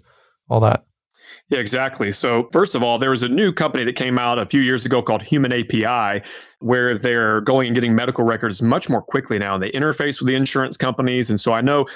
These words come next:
Speaker 2: some of the big names like Principal and Guardian, some others are using that now. So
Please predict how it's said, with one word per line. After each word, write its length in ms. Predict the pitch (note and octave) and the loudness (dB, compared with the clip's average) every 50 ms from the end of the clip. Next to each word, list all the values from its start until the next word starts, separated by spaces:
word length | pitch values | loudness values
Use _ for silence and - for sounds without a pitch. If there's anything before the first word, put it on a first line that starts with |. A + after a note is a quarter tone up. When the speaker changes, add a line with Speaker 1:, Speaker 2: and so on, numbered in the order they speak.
| - - _ | -20 -16 _
Speaker 2:
some 140 | - - C#3+ | 0 2 2
of 60 | C3+ | 2
the 60 | C3 | 2
big 180 | B2 C3+ C3 B2 | 2 0 0 0
names 240 | B2 B2 B2 A#2 A#2+ | 0 2 0 0 -2
like 140 | A2 A2+ | -4 -4
Principal 440 | - B2+ B2+ B2+ - C3 C3+ C3 B2 | -4 -4 -4 -4 -4 -4 -2 0 0
and 100 | A#2 A2+ | 0 2
Guardian, 400 | A2 A#2+ A#2 A#2+ A#2+ A#2 A#2 A2+ | 2 2 2 2 2 0 0 -2
some 160 | A2 - A#2 | -2 0 0
others 220 | A#2+ A#2 A#2+ A2+ G2 | 0 0 0 0 0
are 60 | G#2+ | -2
using 480 | G#2 G#2 A#2+ C3 C3 C#3 D3+ C3 B2 A2 | 0 2 2 4 4 4 4 4 2 0
that 160 | G2+ G2 F#2+ | 0 0 -2
now. 280 | F2 G2+ G2 F#2+ F#2+ - _ _ _ _ _ _ - | -4 -2 -2 -2 -4 -4 _ _ _ _ _ _ -6
So 300 | - - C#3 B2+ - | -2 0 0 0 -2